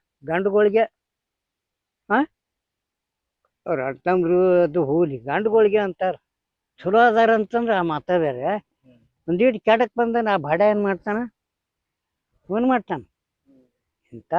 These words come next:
Speaker 1: ಕಾಲ ನೋಡ್ರಿ. ನನಗ ನಿನಗ ಬ್ಯಾಡ ಆಗೈತಿ. ನಾವ್ ಏನಾರ ಒಂದ್ ಬೈತೀವಿ, ಚಲೋಕ್ ಬೈದಿಲ್ಲ, ನಾವ್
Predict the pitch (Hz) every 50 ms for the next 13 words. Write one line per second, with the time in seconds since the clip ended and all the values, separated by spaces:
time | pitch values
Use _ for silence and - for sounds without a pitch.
0 | 196 220 - - 214 220 240 240 247 240 214 175 143 131 139 151 156 143 139 139
1 | 135 127 131 117 - 202 151 - - 196 - 175 147 165 196 214 226 247 285 269
2 | 262 262 254 254 233 277 254 208 220 208 214 220 247 240 220 233 208 - - 190
3 | 147 - _ _ _ 160 170 170 170 196 220 226 220 202 208 196 185 156 151 175
4 | 185 170 - 147 - _ _ _ - 196 233 269 254 - 226 240 240 233 233 233
5 | 226 226 208